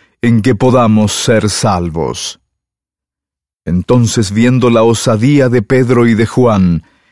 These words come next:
y sabiendo que eran hombres sin letras e ignorantes, se maravillaban.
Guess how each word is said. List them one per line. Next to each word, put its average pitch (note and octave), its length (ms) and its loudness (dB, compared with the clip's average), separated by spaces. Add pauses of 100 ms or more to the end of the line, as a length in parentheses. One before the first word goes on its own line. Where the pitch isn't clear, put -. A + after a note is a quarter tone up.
(180)
y C3 60 -2
sabiendo E3 520 2
que C#3+ 120 0
eran C#3 220 2
hombres B2+ 560 0
sin E3 360 0
letras B2+ 540 0
e A2+ 80 2
ignorantes, A#2 840 0 (240)
se - 240 -2
maravillaban. F2+ 960 -2